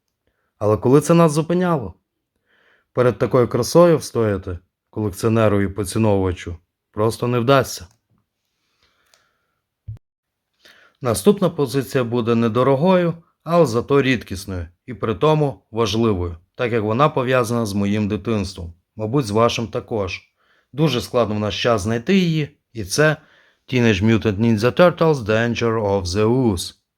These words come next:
Так, це не ті черепахи з часів V H S, а вже зовсім нові від Nickelodeon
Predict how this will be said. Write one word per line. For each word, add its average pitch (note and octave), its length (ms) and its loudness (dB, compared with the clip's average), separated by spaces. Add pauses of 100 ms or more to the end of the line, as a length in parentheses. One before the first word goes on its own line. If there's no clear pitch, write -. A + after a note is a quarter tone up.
(580)
Так, C3+ 300 4
це C3 120 -4
не C3 140 -4
ті B2 200 -6
черепахи G#2+ 560 -4
з - 20 -6
часів G#2+ 460 -2
V - 20 0
H C3 280 0
S, F#3 280 4 (180)
а A#2 80 -6
вже G#2 220 0
зовсім A2+ 400 -2
нові E3 260 2
від A2+ 180 -4
Nickelodeon C#3 640 2